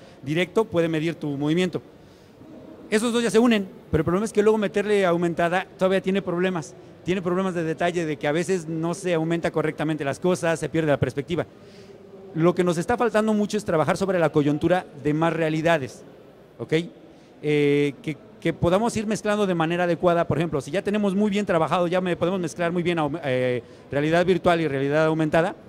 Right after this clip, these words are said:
meter ahora que combine con las tres, meter a nuestro sándwich, eh, captura de movimiento. Y más adelante meter, por ejemplo, sonido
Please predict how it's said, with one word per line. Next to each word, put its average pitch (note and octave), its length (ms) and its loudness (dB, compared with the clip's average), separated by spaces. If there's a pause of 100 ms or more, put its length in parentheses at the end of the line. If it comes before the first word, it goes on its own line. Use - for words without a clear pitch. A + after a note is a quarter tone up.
(320)
meter D#3+ 320 0
ahora A3 180 2
que F3+ 100 -8
combine G#3 300 -2
con F#3+ 140 -2
las D3+ 100 -4
tres, G#3+ 180 -6
meter G3 280 -4
a G3 60 -2
nuestro D#3+ 240 -4
sándwich, G#3 420 -6 (420)
eh, C#3 140 0
captura G3 280 0
de F#3+ 60 2
movimiento. D#3 400 0 (120)
Y D3+ 60 -2
más G3+ 160 0
adelante G#3+ 500 -2 (100)
meter, D#3 360 -2
por F3+ 100 -2
ejemplo, F#3 300 0
sonido F3+ 560 2